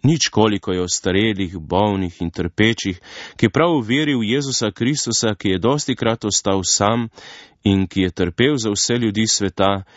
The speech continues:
najdejo tolažbo in upanje, da niso sami, da je Bog na njihovi strani, Bog, na katerega lahko položimo naša bremena, naše bolečine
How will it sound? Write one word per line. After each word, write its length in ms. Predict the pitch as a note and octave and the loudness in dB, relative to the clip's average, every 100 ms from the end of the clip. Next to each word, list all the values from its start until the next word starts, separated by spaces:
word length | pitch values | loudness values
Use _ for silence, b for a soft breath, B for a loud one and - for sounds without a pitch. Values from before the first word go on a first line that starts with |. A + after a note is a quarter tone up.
| B B - | B B -2
najdejo 420 | G2+ G2+ G2+ F#2+ | 0 2 0 -2
tolažbo 720 | - F2 F#2+ B2 B2+ A#2 A#2 | -2 0 2 0 -2 -2 0
in 180 | G#2 G#2 | 2 0
upanje, 460 | G2 G2 G2 F#2+ - | -2 -2 0 -2 -6
da 200 | F#2 F2 | -4 0
niso 340 | G#2+ A2+ G#2 | 2 0 -2
sami, 460 | F#2 - F2+ E2+ E2 - b b b | -2 -2 -2 -2 -6 -14 b b b
da 160 | F#2+ F#2 | 0 2
je 440 | F#2 G#2+ B2+ G#2 _ _ | 4 2 0 -4 _ _
Bog 440 | D#2+ D2+ A#2 A2 - | -8 0 0 0 -4
na 120 | F#2 | 0
njihovi 420 | F#2+ G#2 G2+ G2 | 0 0 0 -2
strani, 560 | F#2+ - F#2 F#2+ G2 F#2+ B B B B B B | 0 0 0 2 0 -4 B B B B B B
Bog, 280 | B2 E3 | 2 2
na 100 | D3+ | 0
katerega 540 | B2+ A#2 B2 D#3+ C3+ A#2+ | -2 -2 0 0 0 0
lahko 420 | G#2+ - - D#3+ | -2 -4 -4 -4
položimo 840 | - B2+ B2 G2+ A2+ A2+ G#2 G2+ | 0 0 0 0 0 2 0 -2
naša 520 | - F2 G2 A#2+ A#2+ G#2 | -6 -2 0 0 -2 -2
bremena, 600 | G2+ G2+ G2+ G2 F#2 F2 | 0 2 2 0 -2 -4
naše 520 | E2 F2 F#2+ G2 G2 | -4 0 0 0 -4
bolečine 680 | E2+ F2+ F2+ - F2+ E2+ D#2+ | -2 -2 -2 -2 0 0 -2